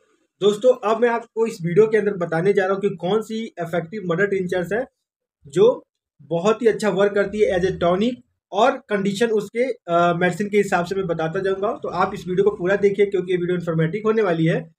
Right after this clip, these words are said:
तभी आपको पूरा समझ में आएगा कि कौन सी murder टिंचर आपको किस चीज़ के लिए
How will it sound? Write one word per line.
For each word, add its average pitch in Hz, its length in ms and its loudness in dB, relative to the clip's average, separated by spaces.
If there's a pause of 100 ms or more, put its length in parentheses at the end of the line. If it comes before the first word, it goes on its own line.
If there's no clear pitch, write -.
(300)
तभी 208 220 2
आपको 247 240 4
पूरा 220 240 2
समझ 208 320 0
में 214 140 0
आएगा 185 200 -2
कि 226 140 -6
कौन 196 240 -2
सी 214 120 -4
murder 202 240 2
टिंचर 196 340 0
आपको 185 300 0 (520)
किस 262 280 0
चीज़ 208 220 -4
के 208 100 4
लिए 214 180 2